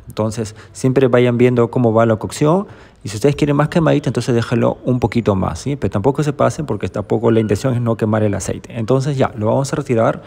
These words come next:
y te va a quedar de esta manera. Así, como una, como unos brostercitos, como unos nuggets de pollo, pero en realidad son de papas bien, pero bien riquitos. Entonces vamos a seguir cociendo una vez las papitas.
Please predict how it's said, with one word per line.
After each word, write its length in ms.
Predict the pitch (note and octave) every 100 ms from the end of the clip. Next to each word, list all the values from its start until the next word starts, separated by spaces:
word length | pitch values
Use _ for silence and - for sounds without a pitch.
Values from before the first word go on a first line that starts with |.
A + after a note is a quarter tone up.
| - - -
y 120 | C3+
te 80 | C3
va 80 | A#2
a 60 | A2+
quedar 320 | G#2+ A2+ A2+
de 60 | G2
esta 120 | -
manera. 520 | B2 D3 C#3+ G2 F#2+ - - - -
Así, 340 | - A#2 A#2+ F#2+ - - - -
como 220 | A2 A2+
una, 360 | C3 B2+ B2
como 200 | - B2+
unos 160 | D3 D#3+
brostercitos, 640 | D3+ B2+ F#2+ - B2 G2+
como 140 | G2+ B2
unos 140 | C3
nuggets 360 | C3+ C3 B2+ B2
de 100 | G2+
pollo, 500 | - A#2+ A2 C#3 G#3 - - - - - -
pero 160 | G#2+
en 40 | G2+
realidad 260 | G2+ G#2+
son 120 | A2 A2+
de 60 |
papas 260 | G#2 A2+ G2 A#2
bien, 420 | B2+ B2 B2 C3 -
pero 120 | -
bien 300 | F#2 A2+ A2
riquitos. 540 | - - F2+ F2+ E2 -
Entonces 280 | A2 G#2
vamos 220 | A#2+ E3+ F3+
a 40 |
seguir 280 | C#3+ B2+ C3
cociendo 380 | - G2 B2 A2+
una 160 | A2+
vez 120 | A#2
las 100 | B2
papitas. 520 | A2 A2+ E3 E3+ G3+